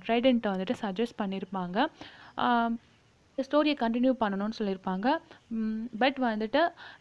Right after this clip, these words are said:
ட்ரைடன் வந்து அதை டிக்ளைன் பண்ணியிருப்பாரு. So அவருடைய ஃப்ரெண்டான நாகும் டேட்டி, so இவர் யாரு? இவர் வந்துட்டு ட்ரைடனுடைய ஃப்ரெண்டு. So இவர் வந்துட்டு எஃபோர்ட் எடுத்திருப்பாரு.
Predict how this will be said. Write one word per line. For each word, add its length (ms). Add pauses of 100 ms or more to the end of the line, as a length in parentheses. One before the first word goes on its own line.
ட்ரைடன் 300
வந்து 120
அதை 220
டிக்ளைன் 280
பண்ணியிருப்பாரு. 680 (300)
So 400
அவருடைய 580
ஃப்ரெண்டான 460
நாகும் 420
டேட்டி, 360 (300)
so 280
இவர் 260
யாரு? 380 (320)
இவர் 360
வந்துட்டு 240 (180)
ட்ரைடனுடைய 380 (100)
ஃப்ரெண்டு. 260
So 240
இவர் 480
வந்துட்டு 340
எஃபோர்ட் 340
எடுத்திருப்பாரு. 540